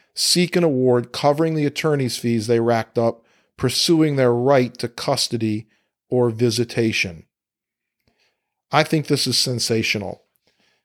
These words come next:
You have a parent and a child relationship.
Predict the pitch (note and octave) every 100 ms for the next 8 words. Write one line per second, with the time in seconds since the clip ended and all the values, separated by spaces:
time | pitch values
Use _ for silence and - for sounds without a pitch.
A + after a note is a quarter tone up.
0 | _ _ _ _ A#2 A#2 C3+ C3 B2 -
1 | - D#3 D3+ D#3 - - - B2+ B2+ -
2 | C#3 C3 B2+ B2 B2 A#2 - G#2+ - A2+
3 | G#2